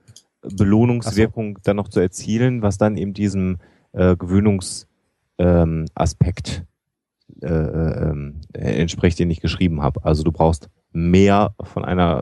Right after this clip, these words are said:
Speaker 1: äh, bestimmten Substanz, um diesen Effekt zu erzielen, den du als angenehm empfindest.
Speaker 2: Genau. Also das ist ja, ähm, das, also bei, bei, bei längerer, ähm, das ist ja bei jeder Art von Gewöhnung so. Man kann jetzt ganz platt sagen, ne, man kann sich natürlich an, an,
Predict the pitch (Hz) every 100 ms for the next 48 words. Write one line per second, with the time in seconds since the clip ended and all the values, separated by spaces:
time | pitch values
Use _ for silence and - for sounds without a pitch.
0 | - - 87 - - 90 87 85 - 95
1 | 82 - 90 85 80 82 87 - - 85
2 | - - 67 - - 87 82 80 80 -
3 | 82 - 90 92 82 80 73 78 73 78
4 | 73 67 - - - 104 95 82 - 110
5 | 107 110 127 - 117 104 107 110 101 101
6 | 98 95 - - - - 98 101 104 98
7 | 104 104 98 107 123 113 110 107 - _
8 | - - - _ - 104 98 98 95 -
9 | 95 98 - 110 95 98 113 131 117 117
10 | 110 98 98 123 156 147 151 135 101 104
11 | 101 - 110 120 - 120 110 113 117 120
12 | 113 123 127 127 127 123 131 123 117 107
13 | 110 104 - 113 101 - 104 98 - -
14 | 101